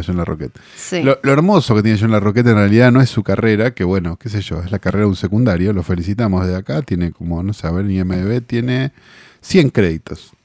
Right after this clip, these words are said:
Speaker 1: todos chiquitos, pero cien, que es un montón.
Speaker 2: Ujú. Sí.
Speaker 1: Este,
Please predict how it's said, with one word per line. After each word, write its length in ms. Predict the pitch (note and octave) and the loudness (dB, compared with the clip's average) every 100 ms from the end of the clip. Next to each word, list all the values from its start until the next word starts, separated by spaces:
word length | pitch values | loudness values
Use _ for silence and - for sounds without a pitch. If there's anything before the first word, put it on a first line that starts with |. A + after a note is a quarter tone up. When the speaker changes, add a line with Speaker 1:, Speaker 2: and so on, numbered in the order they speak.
| _ | _
Speaker 1:
todos 140 | F#3 - | 2 2
chiquitos, 420 | - G2 - - | -2 -10 -12 -12
pero 160 | - G2 | -8 -6
cien, 420 | - A2+ F2 A#2 - | -4 0 0 0 -8
que 120 | - G#2 | -8 -6
es 100 | F#2+ | -4
un 80 | |
montón. 380 | F#2 A3+ A#3+ A3+ | 0 2 2 0
Speaker 2:
Ujú. 80 | C4+ - - - - - - - | -2 -8 -20 -20 -20 -18 -18 -6
Sí. 180 | C3+ | 0
Speaker 1:
Este, 760 | A#2+ A2+ G2 - - A#2 G#2+ G2+ | 2 2 -2 -8 -4 -2 -2 -4